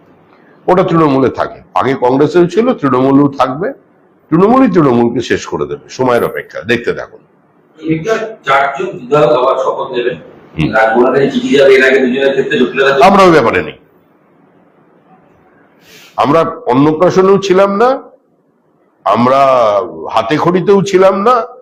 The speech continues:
Speaker 1: আমরা এসব ব্যাপারে নেই। আর আমি রাজভবনের প্রতিনিধি নই, রাজ্যপালের মুখপাত্র নই, এসব ব্যাপারে আমরা নেই।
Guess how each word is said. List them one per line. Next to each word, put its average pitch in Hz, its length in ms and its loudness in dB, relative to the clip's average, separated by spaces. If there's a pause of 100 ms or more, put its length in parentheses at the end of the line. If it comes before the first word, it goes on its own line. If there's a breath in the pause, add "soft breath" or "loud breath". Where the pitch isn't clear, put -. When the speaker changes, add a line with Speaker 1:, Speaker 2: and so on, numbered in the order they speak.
(680)
Speaker 1:
আমরা 165 220 2
এসব 101 220 -2
ব্যাপারে 62 400 -12
নেই। - 140 -20 (460)
আর 156 140 0
আমি 156 300 2
রাজভবনের 127 1160 -2 (180)
প্রতিনিধি 139 580 0
নই, 196 200 2
রাজ্যপালের 98 560 -2
মুখপাত্র - 580 -14
নই, - 180 -20 (200)
এসব 135 220 0
ব্যাপারে 69 320 -6
আমরা - 240 -18
নেই। - 100 -20